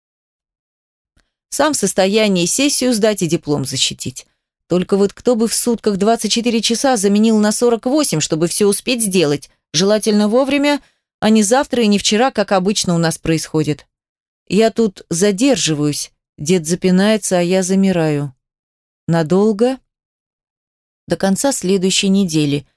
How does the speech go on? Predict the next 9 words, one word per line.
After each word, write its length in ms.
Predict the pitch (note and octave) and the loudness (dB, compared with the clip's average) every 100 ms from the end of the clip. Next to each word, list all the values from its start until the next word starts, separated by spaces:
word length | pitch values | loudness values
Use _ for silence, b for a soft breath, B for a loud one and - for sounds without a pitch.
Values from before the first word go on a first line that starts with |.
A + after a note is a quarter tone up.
| _ _ | _ _
Печально 460 | - E3+ G3 F3+ F3 | -6 -4 -2 -2 -2
вздыхает, 520 | D#3+ E3+ A#3 B3 A3 G3+ | -2 -2 2 0 2 0
а 80 | |
я 280 | G3 F#3 C4+ | 0 0 0
наконец-то 680 | C4 A#3+ A3 G#3+ C4 - A#3 | 0 -2 0 0 0 -2 -2
взрываюсь, 640 | G#3 B3+ A#3 G#3 D3 - - | 0 0 2 2 2 -4 -6
окончательно. 960 | F#3+ A#3+ B3 C4 G3 - E3 D3 C3+ _ _ _ _ - | -2 0 0 2 0 -2 -2 -4 -6 _ _ _ _ -2
«Ты 220 | C4+ D#4+ - | 2 2 0
обалдел?» 880 | C#4 C#4 F4 F#4 C#4+ F4+ G#4 A#4+ A4+ | 0 2 2 2 -2 0 2 2 0